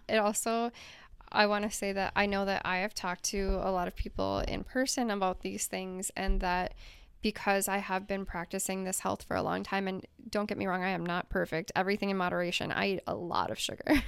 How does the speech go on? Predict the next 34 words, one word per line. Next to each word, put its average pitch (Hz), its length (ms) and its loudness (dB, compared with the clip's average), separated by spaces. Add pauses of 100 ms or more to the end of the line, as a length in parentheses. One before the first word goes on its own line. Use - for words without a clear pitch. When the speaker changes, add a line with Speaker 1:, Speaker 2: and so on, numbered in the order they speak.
(120)
Speaker 1:
Mm-hmm. 440 1080 6
Speaker 2:
But - 560 8
it 226 140 6
is 233 160 4
important 226 500 2
to 254 120 0
focus 202 540 0
more 180 440 0
on 175 520 -2
what 190 220 2
feels 190 320 0
good 190 200 0
for - 160 0
you 180 480 0
and 180 420 -2 (120)
focus 196 380 -2
more 190 180 0
on 190 160 0
the 185 80 -2
benefits 185 640 2
rather 185 300 6
than, 180 240 0
like, 180 160 -2
I 202 120 4
hope 202 240 0
you 214 60 2
don't 214 140 2
listen 196 200 0
to 190 60 -2
this 185 140 0
episode 175 440 -4
and 180 160 -4
think, 185 200 -4
like, 180 200 -2